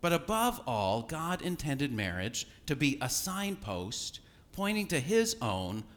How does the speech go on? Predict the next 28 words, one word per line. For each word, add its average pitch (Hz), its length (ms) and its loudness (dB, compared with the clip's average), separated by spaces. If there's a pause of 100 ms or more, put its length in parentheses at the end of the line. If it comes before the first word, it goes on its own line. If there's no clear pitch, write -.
loyal 175 440 2
love 101 400 -2 (680)
and 120 160 0
his 190 300 0
own 110 300 0 (100)
unwavering 127 720 0
commitment 90 500 -4 (360)
to 98 140 -6
his 101 160 -2
people. - 360 -4 (1400)
Now, 160 300 4
this 202 180 2
is 240 120 -2
also 117 460 0
one 139 340 0
key 185 280 -4
reason 98 580 -2 (380)
why 139 220 0
God 147 280 0
designed 123 440 2
marriage 87 400 -2
specifically 175 800 -2
and 123 260 0
only 107 580 -2 (360)
as 120 160 0
a 131 100 4
male-female 120 1040 2
union. 107 360 -2